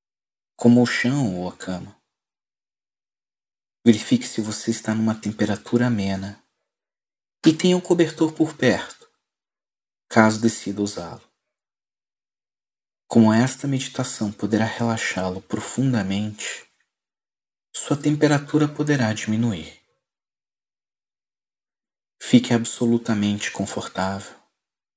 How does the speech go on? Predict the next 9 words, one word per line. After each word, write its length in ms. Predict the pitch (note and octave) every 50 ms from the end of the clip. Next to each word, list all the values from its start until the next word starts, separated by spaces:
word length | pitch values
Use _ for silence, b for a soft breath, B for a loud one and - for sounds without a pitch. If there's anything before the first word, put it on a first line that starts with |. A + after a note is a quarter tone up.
| _ _ _ _ _ _ _ _ _ _ _ _ -
Faça 400 | - - A#2 A#2 A#2 - - B2+
os 140 | A#2+ A2+ A#2
últimos 400 | B2+ C3+ C3+ - - C#3+ C3+ C3+
movimentos 640 | C#3 C#3 C3+ C3+ C#3 C3+ C3 B2+ A#2+ A#2 A#2 - -
que 120 | - -
desejar. 800 | A2 A2+ A2 G#2 G#2+ G#2+ G2+ - F#2+ F#2 F#2 F#2 G2+ - - _ _ _ _ _ _ _ _ _ _ _ _ _ _ _ _ _ _ _ _ _ _ _ _ _ _ _ _ _ _ _ _ _ _
Nos 140 | A2+ G#2+ -
próximos 520 | - - G#2+ G#2 G#2 - - - G2+ F#2+ -
minutos, 760 | G2 F#2 F#2+ G2+ G#2 A2+ - - - - - - - -